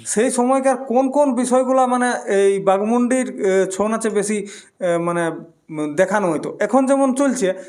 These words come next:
যে অসুর নাচটা একটুকু বেশি কষ্টকর করে দিয়েছে এবং সেইটাকে মূল আকর্ষণ করেছে, পুরুলিয়া ছৌয়ের, এ, প্রায় সব দলগুলাতেই। তখন, এ, কোন কোন নাচ বেশি প্রাধান্য দেওয়া হতো?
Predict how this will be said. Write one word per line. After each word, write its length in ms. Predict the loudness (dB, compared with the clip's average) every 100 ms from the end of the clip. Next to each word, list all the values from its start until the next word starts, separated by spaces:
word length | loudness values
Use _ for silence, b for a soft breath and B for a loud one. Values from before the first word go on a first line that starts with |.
| B
যে 100 | -2
অসুর 320 | 0 2 2
নাচটা 340 | 2 0 2 0
একটুকু 300 | 0 0 0
বেশি 500 | 0 0 0 -2 B B
কষ্টকর 480 | -2 -2 0 2 2
করে 220 | 0 -2
দিয়েছে 260 | 0 -2 0
এবং 160 | -2 -2
সেইটাকে 420 | -2 0 2 2
মূল 280 | 2 2 2
আকর্ষণ 420 | 0 0 -2 0
করেছে, 340 | 0 0 -2 -4 B B -4
পুরুলিয়া 340 | 0 2 0
ছৌয়ের, 300 | 0 0 0
এ, 480 | 0 0 2 2 2
প্রায় 180 | 0 2
সব 240 | 0 0
দলগুলাতেই। 580 | 0 0 0 0 -4 -12 B B B -4
তখন, 420 | 0 2 0 0
এ, 220 | 0 0 2
কোন 160 | 0 2
কোন 200 | 2 2
নাচ 220 | 0 0
বেশি 420 | 0 0 0 -2 B B
প্রাধান্য 400 | 0 2 2 0
দেওয়া 260 | 0 2 0
হতো? 260 | -2 -6